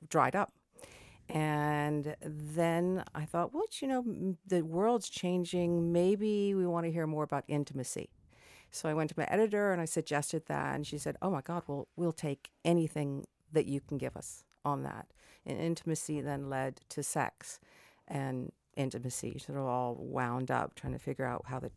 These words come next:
two intertwined. And so I started taking courses, uh, online, in person, on the phone,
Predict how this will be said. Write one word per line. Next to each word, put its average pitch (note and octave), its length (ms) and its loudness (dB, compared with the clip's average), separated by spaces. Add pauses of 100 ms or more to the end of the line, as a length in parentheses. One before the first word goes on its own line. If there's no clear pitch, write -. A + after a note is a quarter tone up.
two C3 300 0
intertwined. C#3+ 600 -2 (480)
And F#3 160 6
so - 120 4
I A3 40 6
started G#3+ 240 2
taking G#3 200 0
courses, - 480 -2 (720)
uh, D3 720 0
online, C#3 640 0
in D3 180 -2
person, C#3 520 -4
on C#3+ 200 -2
the D3 80 -2
phone, C#3 720 0